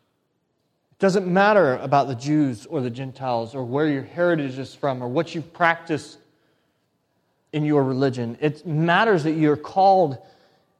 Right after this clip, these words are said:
in one body to one Savior, Jesus Christ. And so he's saying that the unity that they have is not even because they would gather together. The unity that they had,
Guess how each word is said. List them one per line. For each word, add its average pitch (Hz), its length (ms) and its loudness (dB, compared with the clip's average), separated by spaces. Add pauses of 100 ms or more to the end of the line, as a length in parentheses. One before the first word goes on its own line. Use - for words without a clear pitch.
(400)
in 151 220 2
one 190 220 4
body 113 440 4 (380)
to 139 100 0
one 156 280 4
Savior, 117 440 2
Jesus 143 440 -2
Christ. 139 640 -4 (2250)
And 123 100 -16
so 180 140 2
he's 175 160 4
saying 190 220 4
that 170 80 2
the 156 120 4
unity 160 600 2
that 110 200 -6
they 110 120 -4
have 95 340 -10 (1000)
is 151 100 0
not 196 220 4
even 208 180 2
because 185 260 0
they 185 80 0
would 147 180 -2
gather 190 340 -2
together. 104 400 -8
The 131 100 -4
unity 190 440 -2
that 135 200 -4
they 127 140 -6
had, 127 400 -16